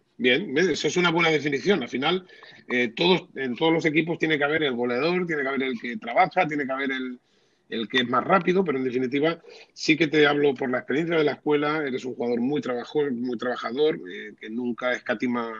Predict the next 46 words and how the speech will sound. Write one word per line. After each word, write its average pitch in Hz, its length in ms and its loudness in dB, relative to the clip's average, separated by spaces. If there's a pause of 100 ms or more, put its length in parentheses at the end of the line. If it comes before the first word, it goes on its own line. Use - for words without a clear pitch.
(120)
un 117 120 -8
esfuerzo, 156 640 -2 (300)
y 123 100 0
eso 127 140 2
es 123 80 -2
superimportante. 120 600 0
Al 101 100 -6
final, 120 320 -2 (280)
para 110 160 -2
conseguir 117 460 0
algo, 143 400 4
uno 135 220 0
tiene 127 180 0
que, 127 280 2
que 117 100 -6
hacer 113 200 -6
todo 123 160 -2
lo 120 100 0
posible, 127 600 0
y 104 120 -2
creo 110 260 -6
que 110 340 -4 (100)
tanto 113 260 -6
tus 117 180 -4
papás 117 500 -2 (400)
como 120 260 0
tú 147 160 0
estáis 139 280 0
haciendo 135 560 2 (600)
que, 107 280 -4
que - 80 -4
ese 123 180 -2
sueño 147 320 2
que 110 140 -4
puede 123 220 0
llegar 135 220 2
en 131 160 2
cualquier 120 300 2
momento 160 500 0 (440)
esté 131 240 -4
más 123 180 0
cerca. 98 340 -8 (480)
Eh, 113 200 0
bueno, 175 240 4
agradeceros 147 520 4
mucho 156 840 4